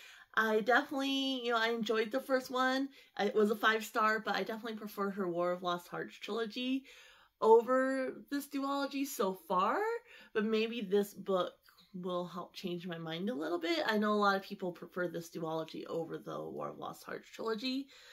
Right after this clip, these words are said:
um, but so far I've been opposite. But yeah, I'm excited to jump back into this world and see where it takes us. Um, basically, short synopsis, I'm not gonna read it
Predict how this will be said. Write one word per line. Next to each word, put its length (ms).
um, 160
but 180
so 160
far 280
I've 180
been 200
opposite. 600
But 680
yeah, 260
I'm 140
excited 600
to 320
jump 280
back 240
into 220
this 180
world 420
and 220
see 560
where 160
it 140
takes 320
us. 320
Um, 440
basically, 540
short 280
synopsis, 560
I'm 80
not 120
gonna 140
read 320
it 240